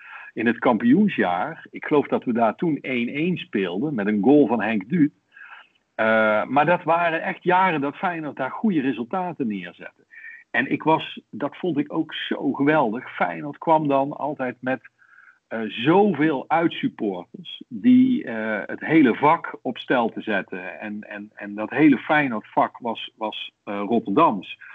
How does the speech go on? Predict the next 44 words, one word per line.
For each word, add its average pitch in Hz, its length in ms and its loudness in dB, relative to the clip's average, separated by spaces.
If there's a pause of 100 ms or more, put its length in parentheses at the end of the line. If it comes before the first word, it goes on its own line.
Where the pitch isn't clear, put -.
(360)
Maar 120 260 0
hoe 143 360 2
het - 180 -2
kon, 139 400 2
ik 123 160 -8
weet 170 280 0
het 123 140 -8
niet. 104 340 -8
Maar 113 200 -2
op - 300 -6
elke 160 460 0
tribune 147 600 2
zaten 113 360 0
Feyenoorders. 90 580 -4 (800)
En 135 160 2
dat, 143 280 4
dat 127 220 -4
gekke 208 420 -2
gevoel, 135 840 0
eh, 127 480 -4
had 151 180 4
ik 147 100 0
ook 139 160 4
dit 156 200 4
jaar 117 260 2
weer. 85 280 -8
Want 117 180 -6
ik 127 80 -4
ben 123 140 0
dit 127 160 2
jaar 120 120 0
ook 151 120 0
naar 135 120 -6
P 120 180 -2
S - 60 -4
V 110 140 -6
Feyenoord 101 380 -4
geweest. 95 460 -10
Gewoon 139 420 4
in 120 100 0
een 120 100 -2
P 120 280 2
S - 80 -6
V-vak. 110 560 0